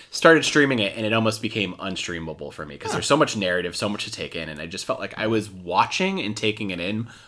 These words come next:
Speaker 1: more than, like, being an entertainer in that moment. And I,
Speaker 2: Yeah.
Speaker 1: I feel like that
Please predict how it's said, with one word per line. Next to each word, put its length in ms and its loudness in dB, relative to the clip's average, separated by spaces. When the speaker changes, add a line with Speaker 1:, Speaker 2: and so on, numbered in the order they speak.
Speaker 1:
more 340 6
than, 180 4
like, 460 2
being 300 2
an 80 -2
entertainer 680 -6
in 200 -14
that 200 -16
moment. 340 -14
And 260 -6
I, 60 4
Speaker 2:
Yeah. 340 6
Speaker 1:
I 80 8
feel 220 6
like 160 6
that 300 4